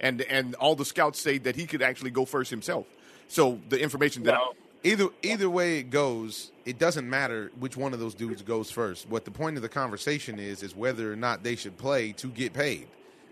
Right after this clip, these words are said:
Speaker 3: and, and, or to play and risk not getting paid by getting hurt. I,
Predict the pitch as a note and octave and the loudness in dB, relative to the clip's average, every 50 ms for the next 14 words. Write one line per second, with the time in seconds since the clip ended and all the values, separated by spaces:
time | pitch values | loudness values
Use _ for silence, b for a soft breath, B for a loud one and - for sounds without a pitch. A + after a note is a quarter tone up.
0 | b - A#2 A#2 A2 A2 G#2 G#2 A2 G#2 - B2 B2 A#2 A#2 - - C#3 C#3 C#3 | b -4 -2 -2 -2 -2 -4 -6 -8 -8 -4 -2 -2 -2 -2 -2 0 2 4 4
1 | C#3 C3+ B2+ - - D#3 C#3+ B2+ - - D3+ D3+ D3 C#3 C3+ C3 - B2+ A#2+ G#2+ | 4 2 0 -2 -6 -6 -6 -6 -6 -2 2 2 4 4 2 0 -2 -4 -4 -2
2 | B2+ D#3 D3 - - B2 B2+ C3+ E3+ - - A2 B2 A#2 A2+ A2 - A#2+ A#2 A2 | -2 -2 -2 -2 -4 0 2 2 2 2 0 -2 -2 -2 -2 -6 -2 0 0 2
3 | A2+ A2 G2+ A2 A2 G#2+ A#2+ A#2 A2+ G#2 G2+ C3 C3+ G#2+ - - - b b b | 2 0 0 -2 -2 -2 -2 -4 -4 -2 0 2 2 2 0 -4 -12 b b b
4 | b b b b b b b - F#2+ G2 A2 A2 | b b b b b b b 0 2 2 2 2